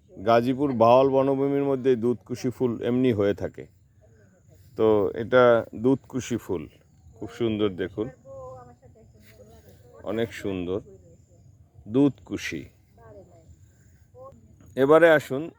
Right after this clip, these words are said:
আমরা দেখি জুঁই ফুল। জুঁই, নারিকেল তেলের নাম শুনেছি ছোটোবেলা থেকে আমরা, জুঁই, আহ, নামটা শুনি যে ফুলের নাম জুঁই,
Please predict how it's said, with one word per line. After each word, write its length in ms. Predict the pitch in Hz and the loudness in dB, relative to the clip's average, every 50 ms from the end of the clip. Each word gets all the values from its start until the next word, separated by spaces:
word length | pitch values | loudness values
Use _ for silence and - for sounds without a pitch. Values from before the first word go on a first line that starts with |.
| _ _ _ _ | _ _ _ _
আমরা 220 | - 117 123 131 127 | -14 -8 -8 -6 -4
দেখি 440 | 123 135 127 - - 147 143 139 - _ - - 101 | -4 -4 -6 -6 -6 -8 -8 -8 -10 _ -18 -14 -6
জুঁই 300 | 104 131 151 160 165 165 | 0 2 2 4 4 2
ফুল। 340 | 156 - - 104 87 78 - - _ _ _ _ _ _ _ _ _ _ _ _ _ _ _ - 104 | 0 -4 -8 -8 -8 -10 -12 -18 _ _ _ _ _ _ _ _ _ _ _ _ _ _ _ -16 -4
জুঁই, 400 | 113 143 165 160 143 110 92 - - - _ _ _ _ _ _ _ _ _ - | 0 2 4 4 2 2 -2 -6 -10 -18 _ _ _ _ _ _ _ _ _ -12
নারিকেল 640 | 95 107 117 123 123 131 139 143 135 135 147 143 | -8 -2 2 4 4 6 4 2 2 0 0 -2
তেলের 280 | 135 - 143 139 135 135 | 0 -2 -4 -2 0 0
নাম 260 | 131 127 127 127 123 | 0 0 0 0 0
শুনেছি 540 | 117 - 127 123 123 123 113 - - 123 117 | -2 -4 -4 -4 -4 -4 -4 -6 -8 -10 -10
ছোটোবেলা 480 | - - 120 110 117 117 120 117 120 120 | -6 -6 -4 -2 0 0 2 2 2 0
থেকে 220 | - - 117 120 | -2 -4 -2 -2
আমরা, 180 | 120 117 117 110 | 0 2 0 0
জুঁই, 440 | 98 101 113 117 117 117 117 110 - - _ _ _ _ _ - _ _ _ _ - | 0 2 2 4 4 2 0 -2 -8 -14 _ _ _ _ _ -20 _ _ _ _ -6
আহ, 360 | 95 101 104 104 98 98 90 | -2 0 2 2 2 0 0
নামটা 360 | 87 113 117 113 107 110 117 | 0 2 2 2 2 0 -2
শুনি 280 | 107 - 120 113 110 107 | -2 -2 -2 -2 0 0
যে 100 | 107 113 | -2 -2
ফুলের 340 | 107 - 113 113 117 120 117 | -2 -4 -2 0 2 2 2
নাম 460 | 117 113 104 101 107 110 - - 95 | 2 0 0 0 -2 -2 -4 -8 -6
জুঁই, 360 | 95 107 107 101 101 110 120 | -2 0 0 0 -2 -4 -6